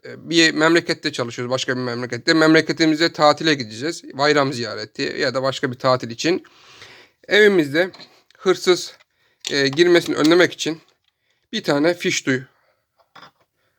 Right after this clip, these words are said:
arkadaşlar, bir tane ampul alıyoruz. Saatimizi kaça ayarlıyoruz? Saatimizi, e, biz her zaman, e, ışıklarımızı kaçta açıyoruz? Örneğin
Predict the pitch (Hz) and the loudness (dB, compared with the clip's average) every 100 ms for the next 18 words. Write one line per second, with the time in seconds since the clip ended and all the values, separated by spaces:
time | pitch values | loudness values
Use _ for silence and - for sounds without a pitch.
0 | _ - - 120 113 - 139 151 - 190 | _ -14 -12 -10 -8 -6 -6 -6 -4 2
1 | 135 123 127 143 143 160 156 156 175 170 | 2 2 0 -4 0 2 4 4 2 -2
2 | - _ _ _ _ _ _ _ _ _ | -14 _ _ _ _ _ _ _ _ _
3 | _ _ _ _ - - - - - 196 | _ _ _ _ -12 -12 -14 -6 2 4
4 | 190 202 180 - 190 170 127 113 107 107 | 4 0 -6 -8 -4 -2 -2 -4 -10 -16
5 | 101 _ _ _ _ - - 175 185 190 | -18 _ _ _ _ -20 -6 2 2 2
6 | 214 185 131 160 185 _ _ _ _ _ | 2 2 2 -4 -4 _ _ _ _ _
7 | _ _ - 156 151 147 143 185 160 202 | _ _ -8 -4 -2 -2 2 0 4 4
8 | 180 180 175 175 - - - 185 - - | 4 4 2 -2 -10 -18 -10 -6 -4 0
9 | 180 175 - 185 175 127 - 127 147 175 | 0 0 -4 -12 -8 -8 -6 -6 -6 -8
10 | - 196 165 131 160 170 | -6 2 2 2 -2 -4